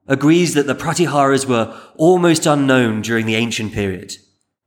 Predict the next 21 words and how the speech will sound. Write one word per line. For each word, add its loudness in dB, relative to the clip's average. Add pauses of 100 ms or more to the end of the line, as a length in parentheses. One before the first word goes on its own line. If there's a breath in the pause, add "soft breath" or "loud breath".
(360 soft breath)
and -2
that -2
around 2
the 2
time -2
that -2
the 2
Gupta 0
Empire 0
collapses, -2 (240 loud breath)
the -6
Pratiharas 0
and -4
the -2
Rajputs -2 (240 loud breath)
come 2
to 2
prominence -2
in 0
West -2
India. -4